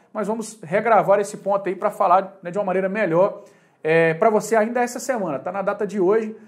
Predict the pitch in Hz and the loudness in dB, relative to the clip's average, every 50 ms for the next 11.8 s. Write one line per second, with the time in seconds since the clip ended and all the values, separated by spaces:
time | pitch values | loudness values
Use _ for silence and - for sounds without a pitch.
0 | - _ - - 190 202 208 214 214 214 226 214 220 233 196 170 165 185 196 208 | -20 _ -8 -6 -6 -6 -4 -4 -6 -6 -6 -8 -6 -6 -6 -4 -4 -6 -6 -6
1 | 196 - - _ _ _ _ - - - 233 190 185 190 190 190 - 208 185 170 | -8 -12 -16 _ _ _ _ -10 -2 2 4 6 6 4 2 0 -4 -6 -4 -4
2 | 180 190 190 202 202 190 196 196 196 190 190 196 190 190 190 196 196 196 214 190 | -6 -8 -6 -4 -4 -4 -4 -8 -10 -8 -6 -4 -4 -2 -2 -4 -4 -2 -4 -4
3 | 190 - - 185 185 196 208 185 170 196 - - - _ _ _ - 302 214 226 | -4 -4 -2 -2 0 0 0 -2 -2 -4 -6 -12 -18 _ _ _ -6 -2 0 0
4 | 233 220 233 220 - 208 208 220 226 196 160 208 202 220 196 185 190 185 180 185 | 0 2 0 2 2 2 4 4 4 4 4 2 2 0 0 0 0 0 -2 -4
5 | 190 - - - _ _ _ - - 180 170 170 190 208 220 190 156 127 131 180 | -6 -8 -14 -20 _ _ _ 0 2 2 4 4 2 0 -2 -2 -2 -4 -6 -6
6 | 202 196 214 202 - - 202 208 214 202 180 160 - 202 220 214 180 147 123 - | -4 -4 -4 -6 -4 -4 0 2 2 2 2 0 -2 -4 -2 -2 0 -2 -4 -8
7 | - - - - _ _ _ - 247 269 294 285 277 - 277 294 240 - 226 - | -12 -18 -20 -20 _ _ _ -6 -2 2 2 2 2 0 -6 -6 -6 -10 -8 -6
8 | 240 240 247 247 220 240 226 - - 208 262 285 269 214 185 214 247 254 240 - | -2 -2 0 0 2 0 0 0 -2 -4 -4 -4 -4 -4 -4 -4 -4 -6 -8 -14
9 | - _ _ _ - 190 190 - - 240 262 240 233 214 233 226 226 - 226 196 | -18 _ _ _ -8 -8 -6 -6 -6 -6 -4 -2 0 0 0 0 2 2 2 2
10 | 175 202 226 233 190 202 190 190 - 240 220 196 208 214 214 208 - 202 156 185 | 2 0 -4 -4 -6 -8 -10 -10 -6 -4 -2 0 2 2 0 0 -4 -8 -8 -8
11 | 196 175 180 170 170 185 190 - 262 240 190 180 196 220 - - | -8 -8 -10 -12 -14 -14 -14 -8 -2 2 4 4 4 4 0 -6